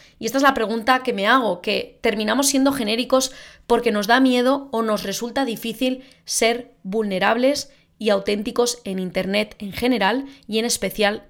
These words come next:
en una aplicación de citas, que ya hablaremos de ello ya la próxima semana. Creo que en general vamos a lo seguro y escribimos lo que creemos que la gente quiere escuchar, por esa inseguridad que sentimos,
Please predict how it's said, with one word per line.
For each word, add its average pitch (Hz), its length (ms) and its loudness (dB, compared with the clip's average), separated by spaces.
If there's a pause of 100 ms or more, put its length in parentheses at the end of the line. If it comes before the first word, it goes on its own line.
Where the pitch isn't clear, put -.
en 196 120 -4
una 185 120 -2
aplicación 185 420 -4
de 180 80 -4
citas, 220 400 -2 (180)
que 202 100 0
ya 220 80 4
hablaremos 185 380 2
de 180 100 -2
ello 180 200 0
ya 180 160 0
la - 140 -2
próxima 202 460 -2 (180)
semana. 185 480 0 (240)
Creo 262 180 8
que 285 80 0
en 277 80 0
general 208 340 2
vamos 214 280 0
a 214 40 -4
lo 190 80 0
seguro 247 500 -2 (260)
y 220 120 2
escribimos 220 640 -2
lo 214 140 -2
que 196 140 -6
creemos 226 540 0
que - 160 -10
la 160 120 -8
gente 240 640 -6
quiere 240 500 0 (140)
escuchar, - 760 -4 (560)
por 214 240 4
esa 226 200 0
inseguridad 196 640 0
que 269 120 -2
sentimos, 185 720 -6